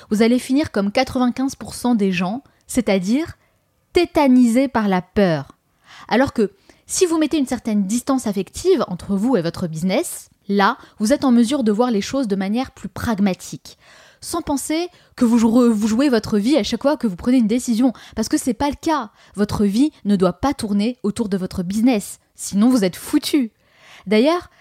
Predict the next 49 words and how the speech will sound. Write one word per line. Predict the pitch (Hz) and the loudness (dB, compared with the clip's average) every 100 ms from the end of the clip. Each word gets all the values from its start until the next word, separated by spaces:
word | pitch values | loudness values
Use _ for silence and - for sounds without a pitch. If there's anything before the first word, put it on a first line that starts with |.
| _ | _
c'est | - 254 | -4 -4
pour | 247 | -2
ça | 392 | -6
qu'il | 392 262 | 0 2
ne | 240 | 2
faut | 254 | 0
pas | 330 349 - | -2 -4 -4
vous | 208 214 | -6 -4
réduire | 202 269 220 269 220 | -2 -2 0 -2 -2
au | 214 | -4
simple | - 277 214 | -4 -4 -4
fait | 208 254 | -4 -4
d'être | 202 185 214 | -4 -6 -6
entrepreneur. | - - - 208 180 147 - _ _ - | -8 -8 -4 -2 -2 -6 -14 _ _ -4
Ça | 240 | 2
veut | 233 | 4
rien | 240 294 | 4 4
dire. | 269 285 226 - _ _ _ - | 4 2 -2 -4 _ _ _ -2
Vous | 202 | 0
êtes | 247 - | 0 -2
plus | - 427 440 - | -4 2 2 0
que | 202 | -4
ça. | 180 190 180 170 _ _ _ _ - | -4 -6 -10 -12 _ _ _ _ -6
Prenez | - 330 330 | 0 2 2
l'habitude | 240 220 - 254 | 0 0 -2 -2
de | 220 | -2
vous | 208 | -2
présenter | - 262 226 208 330 - - | -4 -2 -2 -2 -6 -8 -6
en | 226 | 0
disant | 220 240 | 2 0
ce | 302 | -2
que | - | -2
vous | 220 208 | -2 -2
faites, | - 214 196 - - _ - - | -4 -2 -2 -4 -20 _ -20 -4
plutôt | 262 320 | -2 -2
qu'en | 277 233 | -2 -2
vous | 190 | 0
enfermant | 254 247 214 226 254 | -2 0 0 2 2
dans | 196 170 | 0 -4
un | 170 | -6
terme | 226 247 277 247 | -2 0 2 0
qui | 202 | -2
ne | |
veut | 175 | -2
pas | 220 220 | -2 -2
dire | 277 | -2
grand-chose | 196 202 - 233 | -2 -2 0 2
au | 202 | 0
final. | - 240 196 165 | 0 0 0 -4